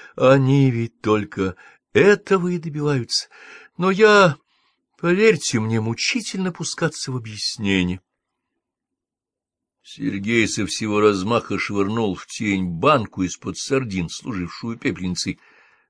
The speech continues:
Банка тупо ударилась об стену и упала, слабо грохнув. Тень не шелохнулась.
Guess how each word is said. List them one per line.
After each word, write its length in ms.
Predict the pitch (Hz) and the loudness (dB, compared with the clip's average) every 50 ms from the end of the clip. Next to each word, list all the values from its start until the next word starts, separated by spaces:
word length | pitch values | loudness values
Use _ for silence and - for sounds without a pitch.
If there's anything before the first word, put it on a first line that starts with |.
| _ | _
Банка 520 | - - - 101 95 92 90 - - 95 90 | -16 -6 -2 0 0 0 0 -2 -6 -6 -6
тупо 580 | - _ - - 190 170 - - 170 143 - _ _ _ _ _ _ - | -8 _ -12 -10 -10 -8 -4 -4 -4 -4 -6 _ _ _ _ _ _ -20
ударилась 800 | 123 123 110 98 92 113 107 101 92 90 87 90 87 - - - | -18 -16 -12 -4 0 2 2 2 2 0 0 -2 -2 -4 -6 -8
об 100 | 87 - | -8 -8
стену 580 | - - - - - - - 135 139 135 131 - _ _ _ _ | -8 -8 -8 -8 -6 -2 -2 0 0 -2 -4 -8 _ _ _ _
и 100 | - - | -14 -12
упала, 540 | 104 101 101 - _ - 107 98 98 95 95 | -12 -12 -12 -12 _ 0 2 4 4 2 0
слабо 460 | 98 - - - 113 98 92 92 98 | -2 -6 -6 -4 -2 -4 -4 -4 -4
грохнув. 480 | 92 90 92 95 87 - - 90 - - _ _ _ _ _ _ _ _ - | -8 -6 -6 -6 -6 -6 -10 -12 -12 -14 _ _ _ _ _ _ _ _ -12
Тень 320 | - 113 107 104 104 101 | -8 -6 -6 -4 -4 -6
не 100 | 101 101 | -6 -6
шелохнулась. 800 | 95 - - 123 110 101 - - 113 101 95 98 98 - - - | -8 -8 -8 -8 -10 -10 -10 -10 -8 -8 -6 -6 -8 -10 -12 -14